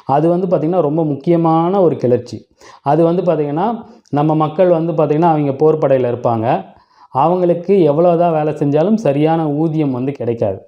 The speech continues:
So, அவங்க already கொஞ்சம் கோவத்துல இருப்பாங்க. அவங்க வந்து பார்த்திங்கன்னா, கடல் கடந்து போரிடுறதுக்கோசரம் கூட்டிட்டு போவாங்க. அதை வந்து சில பேர் போக மாட்டேம்பாங்க.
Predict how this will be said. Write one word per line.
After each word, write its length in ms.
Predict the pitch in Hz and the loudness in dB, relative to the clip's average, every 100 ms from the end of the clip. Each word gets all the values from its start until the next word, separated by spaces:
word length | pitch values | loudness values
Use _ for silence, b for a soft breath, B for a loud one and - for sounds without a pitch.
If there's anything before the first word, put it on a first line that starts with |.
| _ | _
So, 200 | - 160 | -2 0
அவங்க 360 | 139 160 180 | 0 0 0
already 340 | 160 147 151 160 | 0 0 -2 -2
கொஞ்சம் 240 | 147 131 | -2 0
கோவத்துல 400 | 131 139 139 123 | 0 0 0 -2
இருப்பாங்க. 360 | 117 117 104 95 - _ _ B B B | -2 -4 -8 -8 -18 _ _ B B B
அவங்க 440 | 123 147 185 185 | 0 0 0 0
வந்து 220 | 165 165 | -2 -2
பார்த்திங்கன்னா, 500 | 165 156 139 135 151 | -2 0 0 0 0
கடல் 320 | 160 131 151 151 | 0 0 2 0
கடந்து 360 | 147 151 160 | 0 -2 -2
போரிடுறதுக்கோசரம் 840 | 165 147 147 147 135 127 135 147 139 | 0 2 2 2 0 0 0 0 -2
கூட்டிட்டு 240 | 131 127 | -4 -4
போவாங்க. 280 | 117 127 143 | -2 0 0
அதை 240 | 123 131 | 0 2
வந்து 260 | 151 143 151 | 2 2 0
சில 200 | 151 135 | 0 -2
பேர் 200 | 131 135 | -2 -4
போக 360 | 135 131 131 127 | -4 -4 -4 -4
மாட்டேம்பாங்க. 500 | 120 117 107 98 | -2 -2 -4 -8